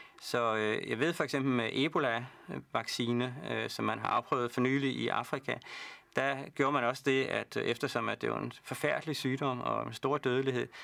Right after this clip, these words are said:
der gik man direkte i mennesker og, øh, prøvede at se, om, om, om det virkede der.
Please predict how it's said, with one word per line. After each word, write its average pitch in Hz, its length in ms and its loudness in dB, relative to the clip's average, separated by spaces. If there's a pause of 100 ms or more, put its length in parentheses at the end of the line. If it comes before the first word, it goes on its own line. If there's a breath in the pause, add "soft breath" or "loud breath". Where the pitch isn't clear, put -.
(120)
der 127 80 0
gik 127 160 4
man 123 140 2
direkte 131 500 2
i - 20 2
mennesker 117 560 -2
og, 113 340 2 (100)
øh, 117 80 -2
prøvede 117 220 0
at 120 60 -2
se, 117 160 0
om, 117 120 -2
om, 113 260 -2
om 113 140 -2
det 113 120 -2
virkede 117 360 0
der. 117 120 -2